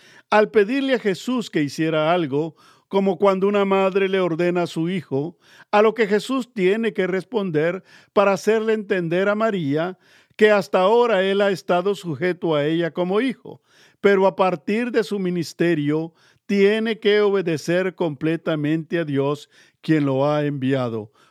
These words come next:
como se indica en Juan capítulo dos, versículos del uno al cinco, que dice: "Al tercer día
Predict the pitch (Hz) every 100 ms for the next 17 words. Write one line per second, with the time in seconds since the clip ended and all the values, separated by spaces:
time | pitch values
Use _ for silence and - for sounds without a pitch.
0 | - 196 190 185 190 190 170 180 190 190
1 | 170 - 160 160 165 - 156 - 165 156
2 | 180 185 160 156 156 - _ _ - 175
3 | 160 - 196 180 208 208 170 151 160 190
4 | 190 180 - 147 147 175 160 202 262 240
5 | - - _ _ _ _ _ _ _ _
6 | 220 240 262 254 262 302 240 202 180 151
7 | 170